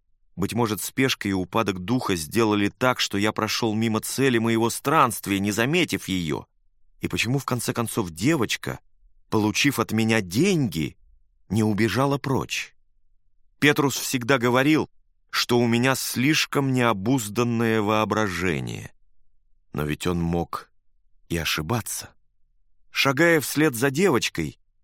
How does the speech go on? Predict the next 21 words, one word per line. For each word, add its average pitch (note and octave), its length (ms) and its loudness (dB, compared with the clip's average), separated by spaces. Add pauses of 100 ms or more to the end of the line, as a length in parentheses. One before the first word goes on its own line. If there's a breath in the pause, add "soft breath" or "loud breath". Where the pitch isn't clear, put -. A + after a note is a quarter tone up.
(440)
я C#3+ 220 4
вспоминал C#3+ 600 0
историю C#3 520 0
врат B2 300 0
прощения. C#2 840 -2 (400)
Поскольку C#3 440 0
с - 120 -2
этого C3 260 2
места C3+ 380 -2
и A#2 80 2
до A2 120 2
самой A#2 380 0
Компостелы A2 800 -2
путь A2+ 260 -6
шёл A2 340 0
по G2+ 160 -2
горным G2+ 420 0
кручам C#3 580 -2 (420)
и G#2+ 200 0
изобиловал G2+ 640 2
опасностями, E2+ 920 -2